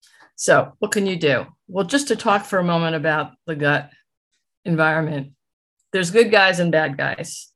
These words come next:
And if you think about any kind of an ecosystem, whether it's a pond or, um, I'm trying, uh, the kind of a forest where there are, uh, predators and prey.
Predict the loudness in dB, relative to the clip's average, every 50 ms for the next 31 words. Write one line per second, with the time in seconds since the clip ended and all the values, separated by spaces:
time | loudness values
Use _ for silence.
0 | _ _ _ _ _ _ _ _ _ _ _ _ _ _ _ -10 _ -2 -2 -2
1 | -2 -4 -6 -2 0 0 0 0 0 2 4 2 2 2 -2 -4 -6 -6 -4 -2
2 | -2 -2 -2 -4 -6 -6 -8 -6 -4 -2 -4 -4 -2 -4 -4 -4 -2 -4 -4 -2
3 | -2 -2 -4 -4 -2 -2 -2 -2 -4 -6 -10 -12 -14 -16 _ _ _ -20 -20 _
4 | _ _ _ _ -4 -4 -4 -4 -2 0 2 2 2 2 0 -2 -4 -6 -8 -12
5 | _ _ _ _ _ _ _ _ _ _ _ _ _ _ _ 0 2 2 4 4
6 | 2 2 0 -2 -4 -4 -2 -2 -2 -4 -6 -8 -8 -10 -12 -16 _ _ _ _
7 | _ _ _ _ _ _ _ _ _ _ _ _ _ -14 -14 -12 -10 -8 -8 -8
8 | -8 -6 -8 -6 -6 -4 -4 -4 -4 -4 -4 -4 -2 -2 -2 -4 -4 -4 -6 -6
9 | -4 0 2 4 4 4 4 2 0 -6 -10 -12 -16 -20 _ _ _ _ _ _
10 | _ _ _ -4 -2 -2 0 0 2 2 4 4 4 4 2 0 -2 -6 -6 -4
11 | -2 0 0 -2 -4 -8 -12 _ _ _ _ -20 -20 -20 -20 -20 _ _ _ _
12 | _ _ -6 -2 -2 0 0 0 0 2 2 2 2 2 0 -2 -4 -6 -6 -4
13 | -4 -2 0 2 2 2 2 2 -2 -4 -6